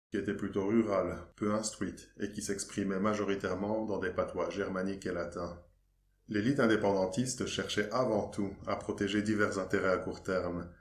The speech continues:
Elle avait une vision propre de ce que ce nouveau pays devait devenir. Sa principale inquiétude était la quête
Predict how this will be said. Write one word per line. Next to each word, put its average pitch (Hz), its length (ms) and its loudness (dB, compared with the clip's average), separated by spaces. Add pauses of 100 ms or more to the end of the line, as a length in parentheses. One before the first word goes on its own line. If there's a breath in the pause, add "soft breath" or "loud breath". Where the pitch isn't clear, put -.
(160 loud breath)
Elle 98 160 2
avait 98 240 4
une 101 120 0
vision 101 340 2
propre 95 480 0
de 87 100 -2
ce 90 100 -2
que 90 140 -4
ce - 140 -4
nouveau 87 260 -2
pays 85 240 -2
devait 82 220 -2
devenir. 80 680 -2 (640)
Sa - 220 2
principale 139 520 4
inquiétude 117 800 2
était 107 240 2
la 92 140 4
quête - 420 0